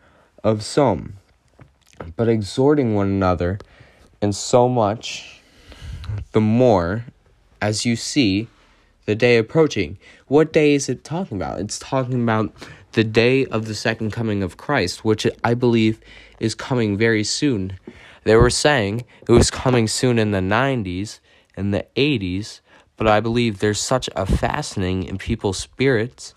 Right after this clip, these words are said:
not only mine, but people have, God's just placed a fastening, a, "I'm coming, be ready,"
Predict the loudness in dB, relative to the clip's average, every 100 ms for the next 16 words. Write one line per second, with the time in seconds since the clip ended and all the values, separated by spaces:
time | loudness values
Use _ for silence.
0 | -20 -20 -10 -2 0 2 2 2 2 0
1 | 2 0 0 0 0 0 -2 -10 -4 0
2 | 0 -2 -12 -20 -8 -4 -4 -6 -16 -20
3 | -12 0 2 2 0 0 2 2 0 -6
4 | -4 -4 -4 -2 0 -2 -2 -4 -2 0
5 | 0 -2 -2 0 0 0 2 2 4 2
6 | 0 -2 -6 -20 _ 0 6 6 6 4
7 | 2 -2 -4 -6